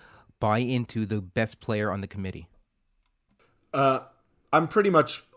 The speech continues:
Speaker 2: in lockstep with, with what Ariel said. I mean, I think also there are some closers that might get traded that would still be closers on another team. I know, um, you know, Greg has talked a lot about,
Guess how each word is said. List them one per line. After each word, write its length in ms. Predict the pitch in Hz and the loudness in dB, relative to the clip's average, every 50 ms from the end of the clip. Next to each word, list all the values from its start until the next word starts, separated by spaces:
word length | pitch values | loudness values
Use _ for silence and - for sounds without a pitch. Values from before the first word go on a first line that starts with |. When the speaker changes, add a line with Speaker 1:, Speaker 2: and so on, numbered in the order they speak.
| _ _ - | _ _ 0
Speaker 2:
in 140 | 131 131 127 | 0 2 4
lockstep 520 | 123 120 123 127 - - - 127 120 - | 2 2 2 2 -2 -2 0 0 0 2
with, 300 | 117 113 113 - - - | 0 -4 -4 -6 -10 -4
with 180 | 123 117 113 - | -4 -4 -2 -2
what 120 | 117 110 | 0 0
Ariel 420 | 110 110 110 107 107 107 104 104 | 2 2 2 2 2 2 0 -2
said. 340 | 101 - - 113 110 120 - | -2 -4 -6 -6 -6 -6 -6
I 60 | 113 | -6
mean, 160 | 117 120 120 120 | -4 -4 -2 -2
I 80 | 120 | -2
think 260 | 120 - 151 143 131 | -2 -2 -4 -4 -2
also 300 | 123 117 120 123 - 139 | -2 -2 -2 0 -2 0
there 160 | 120 123 120 117 | 0 2 0 0
are 60 | 113 | -2
some 260 | - - 123 120 123 | -2 -4 -4 -4 -4
closers 640 | 120 - 120 117 120 120 110 117 113 113 104 - | -6 -4 -2 -2 -2 -2 -2 -2 -2 -4 -4 -4
that 160 | - 117 110 117 | -4 -4 -4 -2
might 180 | 117 113 110 | -4 -4 -4
get 160 | - 113 110 | -4 -6 -8
traded 400 | - - 120 113 113 110 107 107 | -6 -4 -4 -2 -2 -2 -4 -4
that 240 | 107 107 110 107 - | -4 -4 -4 -4 -6
would 260 | 117 107 110 110 104 | -8 -6 -6 -6 -6
still 240 | - - - 120 113 | -8 -6 -4 -4 -4
be 140 | 110 113 107 | -4 -6 -8
closers 580 | - - - 123 117 117 104 113 110 107 95 107 | -8 -6 -4 -2 -2 -2 -2 -2 -4 -4 -2 -2
on 140 | 107 104 | -4 -4
another 260 | 107 104 107 101 104 95 | -2 -4 -4 -4 -4 -6
team. 440 | - - 156 156 143 139 135 127 | -4 -6 -4 -4 -4 -6 -6 -6
I 80 | 117 113 | -4 -2
know, 260 | 117 117 113 113 107 - - - - - - - _ _ _ | 0 2 2 0 0 -4 -10 -20 -20 -20 -20 -20 _ _ _
um, 300 | - 120 120 117 113 110 - | -2 0 0 0 0 -2 -4
you 80 | 127 | -2
know, 140 | 127 120 117 | 0 0 0
Greg 400 | 107 - 120 120 123 123 123 120 | -2 0 0 2 2 2 0 -2
has 180 | 120 123 110 - | -2 -4 -4 -2
talked 300 | - 123 113 110 110 - | -2 -2 -2 -2 -2 -2
a 60 | 113 | 0
lot 260 | 110 110 113 117 113 | 2 2 2 2 0
about, 400 | 113 110 113 110 110 107 - - | 0 0 2 2 2 0 -4 -10